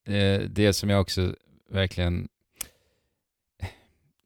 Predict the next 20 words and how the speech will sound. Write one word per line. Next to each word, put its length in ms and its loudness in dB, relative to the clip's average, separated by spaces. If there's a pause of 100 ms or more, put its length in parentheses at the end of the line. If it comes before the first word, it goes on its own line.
(380)
tycker 260 0
om 240 6
så 120 -2
mycket 200 -2
med 280 0
Animal 320 -2
Crossing 880 0
som 280 -2
spelserie 840 0
överlag 300 2
egentligen, 280 -2
det 60 2
är 40 4
att 100 0
det 240 2
är 60 6
ju 140 4
faktiskt 260 0
ett 60 -18
spel 540 0